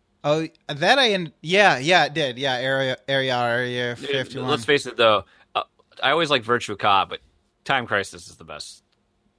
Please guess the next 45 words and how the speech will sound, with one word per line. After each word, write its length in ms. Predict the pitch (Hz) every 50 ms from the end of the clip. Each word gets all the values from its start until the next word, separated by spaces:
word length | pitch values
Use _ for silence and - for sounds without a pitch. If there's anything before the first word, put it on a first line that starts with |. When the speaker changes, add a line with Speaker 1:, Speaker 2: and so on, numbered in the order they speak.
| _ -
Speaker 2:
g-, 80 | - - -
light 200 | 110 117 131 151
gun 200 | 156 139 117 117
Speaker 1:
Whoa. 60 | 120
Speaker 2:
game. 260 | 98 78 76 76 80 _ _ _ _ _ _ _ _ 143 127
Speaker 1:
Whoa, 540 | 120 110 127 151 170 165 151 135 131 127 - - _ _ _ _
getting 220 | - 143 127 - 127
controversial 560 | - - 135 131 - - 107 110 131 165 226
Speaker 2:
Come 80 | 262 233
on, 200 | 196 165 151 139
Speaker 1:
now. 40 | 127
Speaker 2:
you 60 | 147
gotta 220 | 160 165 160 160 151
do 60 | 139
the 80 | 131 127
pedal 560 | - 175 175 190 202 208 208 202 208 208 196
to 160 | - 156 139
duck 300 | 135 135 139 160 160 - -
behind 200 | 151 147 143 131
cover 240 | - 165 165 165
and 80 | 160 151
reload. 460 | 165 165 170 175 170 175 170 170 165
That 40 | 151
was 80 | 135 -
so 120 | - 135 127
cool. 260 | - 139 117 95 107
Speaker 1:
No, 180 | 131 135 147 147
no, 260 | 151 156 156 151 135
the, 220 | 117 139 139 147
the 140 | 156 139 147
game 280 | 139 143 156 165 170 165
that 100 | 160 151
I 80 | 139 127
played 460 | - - - 151 143 143 143 135 139
at 280 | - 131 131 131 -
Pete's 300 | - - 147 143 - -
Pinball 580 | - - - 147 147 139 131 120 120 120 117 120
Wizard 420 | 120 123 117 113 120 117 117 113
or 120 | 117 117 120
whatever 340 | 127 127 127 123 120 120 101
it 80 | 92
was 100 | 117 117
called 280 | - - 135 127 123 117
in 100 | 120 120
Lansing, 540 | 120 127 135 131 123 - - 123 110 113